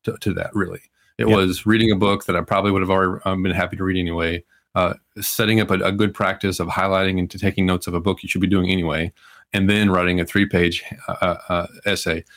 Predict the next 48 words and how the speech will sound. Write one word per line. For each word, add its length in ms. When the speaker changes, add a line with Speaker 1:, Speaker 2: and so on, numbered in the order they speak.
Speaker 1:
um, 360
which 360
I 100
did 160
not 200
enjoy 340
the 140
handwritten 580
part 260
of 80
the 120
essays. 340
That 140
was 140
horrible, 580
but 120
that 100
was 140
a 60
test 360
for 120
him. 160
That 100
wa-, 160
that 140
was 260
like, 240
I, 140
I 240
even 340
further, 400
further 220
into 240
it, 60
I 20
kept 180
asking 360
him, 60
like, 100
"Okay, 260
well, 220
you 60
know, 100
I've 80
done 220
these 180
handwritten 360
ones. 240